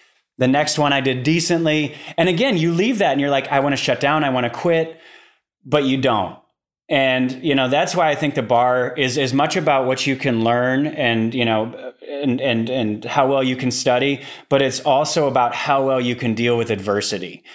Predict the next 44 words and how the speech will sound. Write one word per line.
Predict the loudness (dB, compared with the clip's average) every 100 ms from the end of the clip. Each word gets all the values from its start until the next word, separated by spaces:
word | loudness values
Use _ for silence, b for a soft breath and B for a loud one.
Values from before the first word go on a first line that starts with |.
| B B
And | 0 2
that's | 2 2
why | 0
it's | 0
so | 0 0 0
important | 0 2 2 2
that | 0
in | 0 0
this | -2
time | -2 0 2
going | 0 0
up | -2 0
to | 0
it, |
you | 0 -2
have | -2 0 0 0
to | -4
treat | -2 0 0
yourself | 0 -2 0 2 2 -2 -10 B B
so | -2 0
that | 2
you | 0 2
are | 0
prepared | -2 -6 -2 0 0 0
for | -2 -2
when | 0 0
you | 0
go | 0 0
in, | 0 0 -2 -4 B B B
those | 2 2 2
moments | 0 0 0 -2
that | -2
you | 0 0
not | 0 0
be | 0
at | 0
a |
breaking | 0 0 0 -2
point | 0 0 0
and | 0
you | 2
have | 0
a | 0
breakdown. | 0 0 0 -4